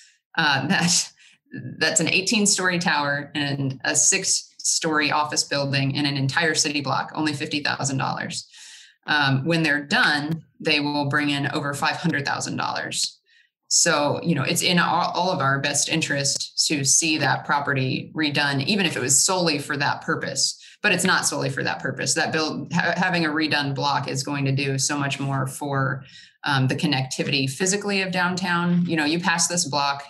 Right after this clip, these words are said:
every time you go down Main Street. If you're going anywhere from, um, the Lloyd Expressway to Haney's Corner, you're likely going to go down, um, a street that passes this building. If you go from the riverfront to the Ford Center, you're gonna pass this building.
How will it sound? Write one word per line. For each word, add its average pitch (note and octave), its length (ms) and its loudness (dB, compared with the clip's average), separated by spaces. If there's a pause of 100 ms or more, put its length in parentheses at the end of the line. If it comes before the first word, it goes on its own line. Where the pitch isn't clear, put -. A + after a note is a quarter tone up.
every D#3 220 0
time D#3 180 -2
you C#3+ 80 0
go C#3 80 0
down C3+ 180 0
Main C3+ 200 2
Street. B2 260 -2
If C#3 120 -4
you're E3+ 160 0
going D3 340 0
anywhere D3 500 2
from, C3+ 480 0 (540)
um, C3+ 300 2
the D#3 80 0
Lloyd E3+ 200 4
Expressway D#3+ 580 0
to C#3+ 80 -6
Haney's D3+ 340 0
Corner, C#3+ 320 0
you're C3+ 320 -2 (220)
likely D#3 420 0
going C#3+ 280 -2
to C3+ 60 -2
go C#3 260 0
down, C3+ 540 0 (360)
um, C#3 240 2
a D3+ 80 -4
street C#3 340 0
that - 120 -6
passes C3+ 440 0
this C3+ 200 -4
building. C3 400 -2
If C3+ 140 -4
you D3+ 80 -2
go C#3+ 220 0
from C#3+ 380 -2
the C#3 80 0
riverfront D3 640 -4
to C#3+ 380 -4
the C#3 80 -4
Ford C3+ 300 -2
Center, - 440 -2
you're C#3 160 -6
gonna C#3+ 200 -2
pass C#3 260 -2
this - 160 -6
building. - 520 -4